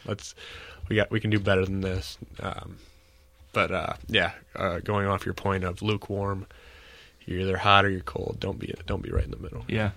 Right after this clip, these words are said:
Speaker 2: or get in or get out. Like, you got all these different mantras, right? And they're all basically the same thing, and they all apply.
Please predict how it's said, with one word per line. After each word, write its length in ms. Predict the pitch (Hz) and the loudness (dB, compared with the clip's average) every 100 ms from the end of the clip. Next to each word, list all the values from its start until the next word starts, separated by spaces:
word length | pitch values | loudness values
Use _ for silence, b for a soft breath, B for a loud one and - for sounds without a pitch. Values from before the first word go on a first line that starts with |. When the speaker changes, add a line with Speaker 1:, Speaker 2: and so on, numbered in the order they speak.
| - - | -6 -2
Speaker 2:
or 100 | 107 | 0
get 260 | 101 120 | 8 12
in 140 | 123 123 | 12 12
or 100 | 120 | 10
get 200 | 110 110 | 8 10
out. 260 | 117 120 98 | 12 12 10
Like, 140 | 107 | 6
you 160 | 117 123 | 8 10
got 80 | |
all 140 | 113 120 | 12 10
these 160 | 120 | 10
different 320 | 110 123 113 107 | 6 6 6 6
mantras, 500 | 101 117 - 85 107 | 6 6 2 0 0
right? 80 | |
And 100 | 101 | 2
they're 80 | 104 95 | 0 4
all 160 | 113 | 6
basically 320 | 110 113 - 107 | 8 4 4 0
the 80 | |
same 260 | 98 113 107 | 2 4 4
thing, 300 | - 120 104 - | 6 6 6 4
and 100 | 104 | 2
they 60 | |
all 160 | 104 104 | 2 2
apply. 480 | - - 120 101 | 4 6 8 6